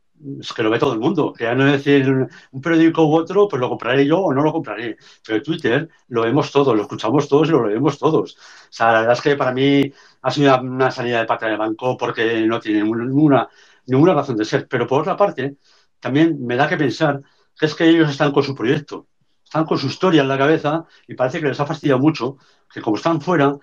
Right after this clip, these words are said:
pues ya no tienen el poder ni la capacidad de poder hacer las cosas cuando ellos quieren y como ellos quieren. Pero bueno, esto ya sería cuestión de hacer un, otro debate un poquito más largo, porque sería ya entrar en temas políticos y no es este el momento.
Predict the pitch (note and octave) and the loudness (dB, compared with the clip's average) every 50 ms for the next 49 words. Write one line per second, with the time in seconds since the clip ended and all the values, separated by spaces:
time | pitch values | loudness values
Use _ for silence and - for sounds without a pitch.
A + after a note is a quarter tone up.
0 | _ _ _ _ A#2+ A2+ A#2 C#3 D3+ D3+ D3+ D#3 E3 D3+ C3+ C3 B2 - A#2 A2+ | _ _ _ _ -2 0 2 2 2 2 4 4 4 6 4 2 2 0 0 0
1 | B2+ C#3+ D3 D3 C#3+ C3 B2+ B2 A#2+ - B2+ G#2+ - A2+ A2 B2 C#3 C#3 C3+ B2+ | 2 0 0 0 0 0 0 0 0 -2 -2 -4 -4 0 2 2 2 2 2 0
2 | A#2+ A#2 B2+ C3 B2 B2 - C3 B2 - - - B2 C3+ C3 - B2+ B2 A#2+ C3 | -2 0 2 2 0 0 0 -2 -2 -2 -4 -4 -4 -4 -4 -4 -4 -2 -2 -2
3 | A#2 G#2+ G#2 - - C3+ C#3 D#3 D#3+ - - - _ - B2+ G#2+ B2+ B2+ C3 A#2 | -2 -2 -2 -2 0 2 2 2 2 0 -6 -14 _ -6 -2 -2 0 2 2 0
4 | G#2 G2+ - - G#2+ G2+ G2 F#2+ - _ _ - - - - _ - C#3 C#3 D3+ | 0 -2 -4 -6 -6 -6 -6 -6 -10 _ _ -20 -20 -20 -20 _ 0 2 2 2
5 | D#3 C3 G#2+ - _ _ - _ _ - _ - C3+ C3 B2 - C#3 B2 C3 C3 | 2 0 -4 -6 _ _ -20 _ _ -20 _ -2 0 0 0 0 -2 0 2 4
6 | C3 B2+ C3 C#3 C3 - - C3+ C3 C3+ - - C#3 A#2+ B2 B2+ B2+ B2+ B2 B2 | 4 4 4 2 0 0 0 0 0 0 0 0 -2 -2 -2 -4 -6 -6 -6 -6
7 | A#2+ B2+ B2+ B2+ D3+ C3 C3 B2+ C3 C3 C#3 A#2 C3+ B2+ B2 A#2+ B2 A#2+ A#2 A#2 | -6 -6 -2 0 0 2 2 2 0 0 -2 -4 -2 -2 -2 -2 -2 -2 -2 -2
8 | A#2 A2+ B2 C#3+ C#3+ C3+ A#2+ G#2+ G#2+ - A2 A2 A2+ A#2 A#2 A#2+ A#2+ A#2+ - - | 0 0 0 -2 -2 -4 -6 -8 -8 -8 -6 -6 -4 -2 0 0 0 -2 -4 -8
9 | - - - - - A#2 A2+ A2 A#2+ A#2+ A#2+ A2+ A#2 B2 A#2+ B2+ B2 - B2+ B2 | -12 -14 -12 -8 -6 -6 -2 0 2 2 2 2 0 0 0 0 0 -2 -6 -10
10 | B2+ B2 C#3+ C#3 C#3+ D3+ D3 D3+ - _ _ - B2+ C3 B2+ C3 B2+ C3+ B2+ A#2 | -10 -8 -4 0 0 0 0 -2 -8 _ _ -4 -2 0 0 0 0 -2 -4 -4
11 | - A#2 A2+ G#2+ G#2 G2+ G2 F#2+ F#2 - - - _ _ B2 A#2+ A2+ G#2+ G2+ F#2 | -4 -2 0 0 0 0 -2 -6 -10 -14 -20 -20 _ _ -4 -4 -2 -2 -2 -4
12 | F#2 - F2 - | -6 -10 -14 -14